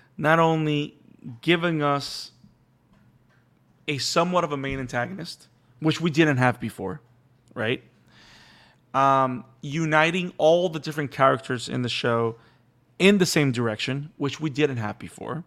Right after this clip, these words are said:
but also built upon the facts of the world where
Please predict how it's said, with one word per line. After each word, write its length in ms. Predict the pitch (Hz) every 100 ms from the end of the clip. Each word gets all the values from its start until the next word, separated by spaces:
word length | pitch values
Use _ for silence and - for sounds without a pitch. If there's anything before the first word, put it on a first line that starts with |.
| _ _ _ - - - - - - - _ _ _
but 140 | 165 -
also 640 | 160 175 170 - 170 160
built 500 | 160 117 151 165 165
upon 640 | 151 - 151 139 135 127 - _ _ _ -
the 220 | 127 135
facts 420 | - 143 143 -
of 100 | 123
the 100 | 131
world 500 | 120 143 131 113 - -
where 420 | 127 123 117 117